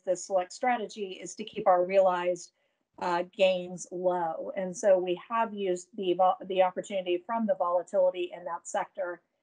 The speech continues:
in order to, um, uh, harvest, harvest losses and, um, keep our tax liability low for clients. But this isn't a sector that we're looking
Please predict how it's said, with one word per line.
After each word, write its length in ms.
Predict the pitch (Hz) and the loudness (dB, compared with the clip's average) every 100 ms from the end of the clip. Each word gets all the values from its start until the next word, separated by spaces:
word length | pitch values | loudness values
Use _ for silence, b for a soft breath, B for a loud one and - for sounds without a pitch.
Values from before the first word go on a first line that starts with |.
| _ _ - | _ _ -6
in 120 | 196 | -4
order 400 | 196 196 190 175 - | 2 4 4 2 -2
to, 300 | 208 175 175 175 | -4 0 0 0
um, 340 | 170 170 170 _ _ _ _ - - | -4 -6 -14 _ _ _ _ -20 -8
uh, 280 | 185 180 175 | -2 -2 0
harvest, 560 | 180 190 190 190 - _ | 2 2 2 -2 -6 _
harvest 440 | 165 226 196 185 - | -8 0 2 2 0
losses 560 | 185 180 - 180 175 - | -4 -4 -2 -2 -2 -8
and, 320 | 185 170 170 - | -10 -8 -10 -8
um, 300 | 170 170 170 - | -8 -8 -10 -6
keep 160 | 220 208 | -2 2
our 140 | 175 | 0
tax 400 | - - 180 - | 0 -2 -2 0
liability 580 | 190 170 175 180 175 175 | 2 4 6 4 4 0
low 300 | 175 175 175 | 0 0 0
for 140 | 185 | -2
clients. 600 | - 185 160 160 170 - - b b b - | -4 -6 -8 -10 -14 -18 -20 b b b -8
But 120 | 220 | -2
this 220 | 226 214 | -2 -2
isn't 320 | - 196 196 | -2 0 2
a 60 | 185 | 0
sector 420 | 208 185 202 185 | 0 -2 4 4
that 220 | 185 160 | 4 -2
we're 140 | 190 180 | -2 0
looking 480 | 180 180 196 180 | 0 -4 -6 -6